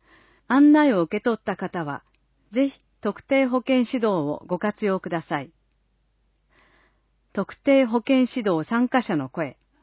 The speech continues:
六十代女性。自分の食生活を振り返ることができ、改善することで、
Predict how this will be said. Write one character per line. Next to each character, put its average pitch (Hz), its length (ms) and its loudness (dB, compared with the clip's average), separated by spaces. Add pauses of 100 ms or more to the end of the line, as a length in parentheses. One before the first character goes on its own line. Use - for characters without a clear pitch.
(920)
六 185 280 -2
十 285 200 2
代 147 220 -4
女 135 160 -10
性。 131 300 -14 (1300)
自 202 100 -2
分 285 200 6
の 294 100 6
食 269 240 -2
生 294 240 2
活 175 300 -6
を 156 100 -2
振 190 120 -4
り 226 100 -6
返 254 200 0
る 202 100 -4
こ 151 120 -10
と 147 120 -8
が 135 120 -10
で 147 140 -6
き、 - 260 -18 (260)
改 220 240 -2
善 269 220 4
す 240 160 -6
る 226 80 -6
こ 208 140 -8
と 190 160 -8
で、 - 160 -18